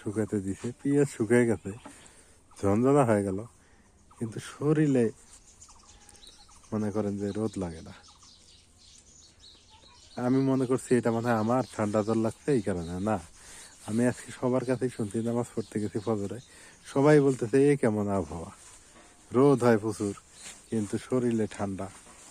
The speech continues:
হিউজ পরিমাণ।" বাংলাদেশে এটি মানে আমার মনে হয় প্রথম এইরকম হইতেছে, এর আগে আমার লাইফে আমি দেখিনি। আর গোসল করতে গেলে পানি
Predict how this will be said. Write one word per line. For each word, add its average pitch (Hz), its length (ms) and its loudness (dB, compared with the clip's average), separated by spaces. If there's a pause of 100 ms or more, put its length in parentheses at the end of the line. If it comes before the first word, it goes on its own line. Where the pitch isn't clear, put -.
(540)
হিউজ 107 160 0 (140)
পরিমাণ।" 92 300 -4 (2750)
বাংলাদেশে 117 520 0
এটি 123 180 2
মানে 120 200 4
আমার 107 180 2
মনে 104 180 -2
হয় 104 160 -4
প্রথম 104 500 -4
এইরকম 98 420 -4
হইতেছে, 92 520 -8 (460)
এর 107 80 2
আগে 110 220 -2
আমার 107 380 -4
লাইফে 110 300 -2
আমি 95 140 -4
দেখিনি। 92 360 -8 (2250)
আর 104 180 0
গোসল 120 320 -2
করতে 135 280 2
গেলে 123 160 2
পানি 123 480 2